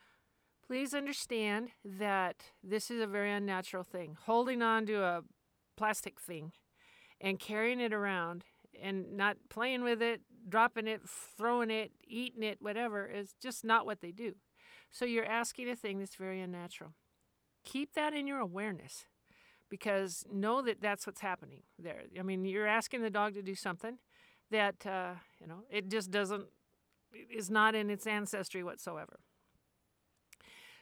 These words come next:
Second, what you want to do is make this holding on and returning from the retrieve and all that stuff a habit thing. Now, once you force fetch, then you have some tools,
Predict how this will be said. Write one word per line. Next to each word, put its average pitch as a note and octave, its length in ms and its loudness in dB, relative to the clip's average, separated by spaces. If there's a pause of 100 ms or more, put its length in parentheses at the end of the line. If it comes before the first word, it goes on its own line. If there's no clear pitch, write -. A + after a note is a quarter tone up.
Second, A3 460 -2
what G#3+ 240 0
you A#3 160 -2
want C4 300 -2
to B3+ 100 -2
do F3 680 -4
is F3 300 -6
make G#3 400 -4 (120)
this G3 680 -4 (880)
holding A#3+ 480 2
on A3 320 6
and G#3 140 0
returning G#3 420 -2
from G#3 200 -4
the G3 100 0
retrieve G3 640 -2
and F3+ 100 -4
all F#3 140 0
that F3+ 140 -4
stuff F3 380 -4 (540)
a F#3 140 0
habit C4+ 640 0 (240)
thing. D#3+ 200 -10 (680)
Now, A#3 100 6
once C4+ 260 4
you B3+ 60 -2
force D4+ 320 0
fetch, - 400 0 (480)
then A#3+ 240 4
you A#3+ 120 2
have G#3+ 340 6
some G3 180 -8
tools, G3 640 -4